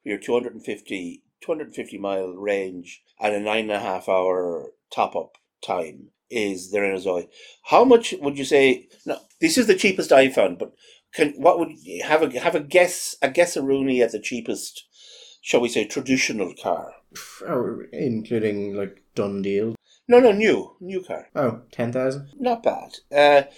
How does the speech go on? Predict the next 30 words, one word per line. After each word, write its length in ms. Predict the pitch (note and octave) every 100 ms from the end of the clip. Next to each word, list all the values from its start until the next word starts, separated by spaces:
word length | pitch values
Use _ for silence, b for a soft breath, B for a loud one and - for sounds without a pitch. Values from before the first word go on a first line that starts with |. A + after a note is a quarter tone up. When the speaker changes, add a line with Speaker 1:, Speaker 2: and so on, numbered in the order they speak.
| B B
Speaker 1:
the 80 | -
cheapest 480 | C3 - C4 A3+ -
I 180 | D#3 D#3
could 200 | D#3+ -
find 340 | - B2 B2
is 120 | A#2 A2
a 60 |
Dacia 380 | G2+ C3 C#3+ D3+
Sandero, 800 | - B2 A2+ G2+ G2+ G#2 F3 -
which 320 | D#3+ D3+ - D3+
you 160 | C3
get 240 | C3+ C3 -
for 160 | C#3
eleven 320 | B2 B2+ C3+
thousand 380 | B2+ A#2+ A#2 A2
six 220 | - G2
hundred. 280 | - F2 -
Speaker 2:
You'd 160 | D3 C#3+
nearly 320 | E3+ B3+ C#3
think 220 | - A2
I 80 | A2
knew 340 | G#2 A2+ A2+ -
anything 460 | D#3 D#3+ B2 A#2+ G#2+
about 260 | G2+ G#2+
cars. 360 | D3+ C3+ G2+ -
Speaker 1:
More 440 | C#3 C#3+ E3 F3 D#3+
than 160 | A#2+
twice 380 | - A2 E2 -
the 80 | D#2
cost. 580 | - D2 - - -